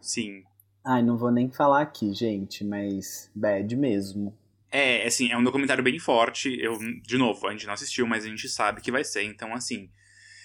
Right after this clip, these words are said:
Speaker 1: se você estiver passando por algum tipo de dificuldade na sua vida, não recomendamos.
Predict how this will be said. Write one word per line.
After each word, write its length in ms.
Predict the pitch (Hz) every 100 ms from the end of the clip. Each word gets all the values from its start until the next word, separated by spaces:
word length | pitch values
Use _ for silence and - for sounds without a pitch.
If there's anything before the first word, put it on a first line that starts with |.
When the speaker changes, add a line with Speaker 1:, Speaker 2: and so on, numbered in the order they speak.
| -
Speaker 1:
se 380 | - - - 120
você 320 | 127 139 -
estiver 220 | 127 135 123
passando 280 | 131 123 120
por 80 |
algum 200 | 117 113
tipo 220 | 120 - 113
de 80 |
dificuldade 500 | - - 117 107 101
na 80 | 107
sua 160 | - 135
vida, 320 | 110 110 113
não 140 | 117
recomendamos. 880 | 113 120 123 135 123 98 98 104 -